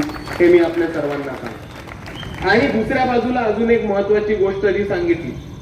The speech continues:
ती म्हणजे काका आत्ता बोलताना त्यांनी सांगितलं की एक सेंटरिंग करणारा माणूस हा उमेदवार म्हणून उभा राहतो, दुसऱ्या बाजूला पवारताई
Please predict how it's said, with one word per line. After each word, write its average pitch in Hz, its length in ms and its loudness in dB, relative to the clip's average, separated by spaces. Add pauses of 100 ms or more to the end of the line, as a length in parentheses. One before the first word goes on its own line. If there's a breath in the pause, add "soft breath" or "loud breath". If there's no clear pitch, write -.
(340)
ती 240 100 4
म्हणजे 247 260 2
काका 233 340 0
आत्ता 233 320 0
बोलताना 220 460 4
त्यांनी 208 260 0
सांगितलं 190 460 -2 (2750)
की 247 180 0 (880)
एक 240 220 2
सेंटरिंग 233 580 4
करणारा 214 460 2
माणूस - 1300 -6
हा 196 200 2
उमेदवार 208 460 6
म्हणून 185 320 2
उभा 151 160 0
राहतो, - 300 -8 (920)
दुसऱ्या 220 280 4
बाजूला 220 440 4 (680)
पवारताई 220 560 2